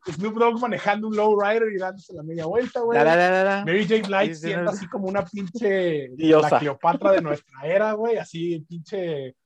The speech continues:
Speaker 1: reina inalcanzable, güey.
Speaker 2: Kendrick Lamar
Speaker 1: El Kendrick
Speaker 2: escribiendo
Speaker 1: Lamar, un
Speaker 2: un chingo de
Speaker 1: neurótico de
Speaker 2: mamadas acá.
Speaker 1: escribir y de sacar música y de producir y la chingada, y doctor Dre como un semidios acá moviendo las habas del mar. No, no, no, está brutal, está brutal.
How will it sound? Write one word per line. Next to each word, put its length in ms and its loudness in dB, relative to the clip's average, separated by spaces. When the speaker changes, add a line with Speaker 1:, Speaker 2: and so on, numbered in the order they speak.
Speaker 1:
reina 540 -2
inalcanzable, 680 -2
güey. 280 0
Speaker 2:
Kendrick 300 2
Lamar 280 6
Speaker 1:
El 80 8
Kendrick 220 2
Speaker 2:
escribiendo 140 4
Speaker 1:
Lamar, 180 2
un 60 0
Speaker 2:
un 40 0
chingo 120 2
de 60 6
Speaker 1:
neurótico 320 2
de 40 4
Speaker 2:
mamadas 220 0
acá. 100 -6
Speaker 1:
escribir 260 -2
y 60 2
de 80 -8
sacar 320 -10
música 380 -8
y 40 -6
de 100 -6
producir 460 -6
y 40 -6
la 100 0
chingada, 400 -2
y 260 -6
doctor 320 -4
Dre 260 -4
como 240 -6
un 80 -10
semidios 580 -6
acá 340 -2
moviendo 380 -2
las 200 -6
habas 200 -4
del 140 -12
mar. 140 -10
No, 160 6
no, 0 -
no, 200 2
está 360 -8
brutal, 420 -6
está 220 -10
brutal. 360 -6